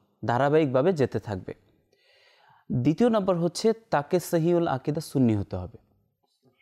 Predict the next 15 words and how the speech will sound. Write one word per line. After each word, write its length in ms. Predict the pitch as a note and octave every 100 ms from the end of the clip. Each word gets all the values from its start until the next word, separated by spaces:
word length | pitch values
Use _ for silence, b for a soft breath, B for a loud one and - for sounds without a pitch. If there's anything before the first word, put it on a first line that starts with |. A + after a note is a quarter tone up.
| - -
তৃতীয় 260 | F#3 A3+
নম্বর 300 | G#3+ G#3 G3+
হচ্ছে 280 | F3+ F#3 -
তাকে 360 | - G#3 G3+ - -
আলিম 460 | C3+ C#3+ G#3 D3
হতে 160 | A2+ -
হবে। 240 | F#2 - - _ b b b -
এবং 200 | G#2+ A2+
চতুর্থ 420 | D3 D3 E3+ E3
নম্বর 340 | C#3 G#2+ G#2+
হচ্ছে 420 | G#2+ A2 - G#3 - B B
সে 300 | - - C#3+
ফাসিক 540 | C#3+ - A2 A2+ D3+ -
হবে 220 | A2+ F2+
না। 160 | F#2+